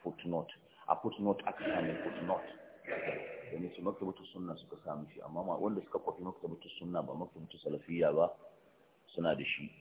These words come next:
To shi zamu karanta ku, wancan karin shi muka tsallake. Na ce aksari ba a da shi. To yanzu ko wanda bai da shi sai ya shigo sai mun gama, sai mu dawo inda yake. Sai mu dawo kan littafi.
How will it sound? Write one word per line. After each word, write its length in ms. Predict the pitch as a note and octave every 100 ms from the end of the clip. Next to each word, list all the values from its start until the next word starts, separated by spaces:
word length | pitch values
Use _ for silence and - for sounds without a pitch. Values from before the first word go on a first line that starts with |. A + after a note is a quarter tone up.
| -
To 80 | E2
shi 160 | - A#2
zamu 220 | A#2+ G2+
karanta 320 | F#2+ E2 E2
ku, 120 | D2+ D#2+
wancan 200 | G#2 G2
karin 160 | G2+ F2+
shi 100 | -
muka 200 | F2+ -
tsallake. 440 | - E2+ - - - - - _ _ _ _ -
Na 80 | D2+
ce 120 | D#2 -
aksari 380 | - - D#2 D2+
ba 160 | D#2 A1+
a 80 |
da 80 | -
shi. 240 | - - - - - - -
To 120 | C#2+ D2+
yanzu 200 | E2 A2
ko 60 | G2+
wanda 220 | G2+ G#2
bai 180 | G2 F#2+
da 100 | E2+
shi 160 | - F2+ -
sai 200 | G#2 E2
ya 80 | -
shigo 280 | G#2+ G2+ G2+
sai 120 | F#2+
mun 200 | F#2+ F#2+
gama, 280 | F#2+ - - - -
sai 60 | F#2+
mu 80 | E2
dawo 180 | D#2 D#2
inda 240 | D#2+ D#2+ D2
yake. 240 | D2 - - - - - - - - _ -
Sai 80 |
mu 80 | D#2+
dawo 160 | D2 D2
kan 120 | - C#2+
littafi. 400 | C2+ C#2+ -